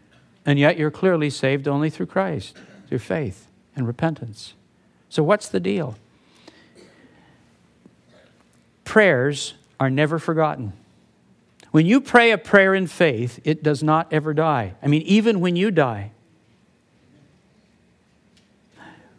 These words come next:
We saw one picture there where they collected them in bowls. Remember that?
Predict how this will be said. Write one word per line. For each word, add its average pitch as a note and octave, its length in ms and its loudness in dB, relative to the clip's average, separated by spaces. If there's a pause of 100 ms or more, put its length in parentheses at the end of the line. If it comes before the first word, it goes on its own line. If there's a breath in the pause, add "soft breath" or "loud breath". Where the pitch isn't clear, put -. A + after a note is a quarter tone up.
(180)
We D#3+ 140 6
saw F#3 320 6
one F#3+ 180 2
picture F#3 340 2
there F3 160 4
where E3+ 140 2
they D#3+ 140 0
collected F3 420 0
them C#3+ 180 0
in B2+ 180 -4
bowls. C#3+ 440 -2
Remember B2+ 280 0
that? D#3+ 260 -4